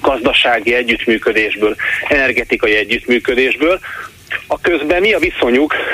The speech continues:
a másik domináns, szintúgy katonai, gazdasági és ilyen értelemben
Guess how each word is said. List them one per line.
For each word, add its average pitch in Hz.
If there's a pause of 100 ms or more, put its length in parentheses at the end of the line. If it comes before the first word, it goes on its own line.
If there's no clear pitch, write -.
(240)
a 139
másik 180
domináns, 117 (560)
szintúgy 196 (400)
katonai, 127 (680)
gazdasági 123 (360)
és 120
ilyen 147
értelemben 117